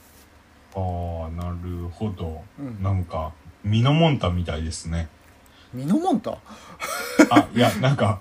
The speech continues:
Speaker 1: なんかこの健康に、ココアが健康にいいみたいな。
Speaker 2: あ。<laughs> ちょっとピンときませんでしたけども。えー、
Speaker 1: すいません。
Speaker 2: 続いてですね、コーヒーは世界第二位の貿易商品である。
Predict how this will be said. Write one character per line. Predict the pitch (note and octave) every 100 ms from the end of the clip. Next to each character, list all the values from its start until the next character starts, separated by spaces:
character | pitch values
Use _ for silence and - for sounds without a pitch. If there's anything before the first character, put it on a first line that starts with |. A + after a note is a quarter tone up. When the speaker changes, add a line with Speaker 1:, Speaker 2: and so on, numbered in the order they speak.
| -
Speaker 1:
な | C3 C3+
ん |
か | G2+ G2
こ | B2
の | G#2+ C3+ B2 -
健 | - F3 D3
康 | A#2+ -
に、 | B2+ A#2 A#2 - - -
コ | - D3
コ | - A#2
ア |
が | G2 F#2
健 | F#2 A2 G#2
康 | A2
に | G#2 G#2 G#2
い |
い | E2+
み | D#2+
た | D2+ D2+
い |
な。 | D#2 D#2 - -
Speaker 2:
あ。 | - - - A#4+ B4+ C5+ A#4+ -
<laughs> | D4+ - - - A#3 C4+ A#3+ G#3+
ち | G#3+
ょ |
っ |
と | E3+
ピ | C#3+ D#3+
ン | D#3
と | F3
き | F3
ま | E3
せ | D#3 E3+
ん | B2
で |
し | A2
た | B2+
け | A#2
ど | A2+
も。 | A2 G#2+ G#2+ - - - - - - - - - -
え | B2+ B2 B2
ー、 |
Speaker 1:
す | A#2+
い |
ま | A2+ G2+
せ | F#2+
ん。 | -
Speaker 2:
続 | - C3 B2 D3+
い | D#3+
て | D#3
で | B2 G#2+
す | -
ね、 | A#2+ A2+ G#2+ G#2+ - -
コ | - A#3
ー | A#3+
ヒ | B3+ C4
ー | E3+
は | C#3+ D3+ -
世 | - A#3
界 | A#3 D3+
第 | B2+ D#3+ D#3+
二 | C#3+ D3+
位 |
の | C#3 A2+
貿 | G#2+ C#3+ E3
易 | D#3+ E3
商 | - D#3+ D3
品 | C3 A2
で | G#2+
あ | A2
る。 | A2+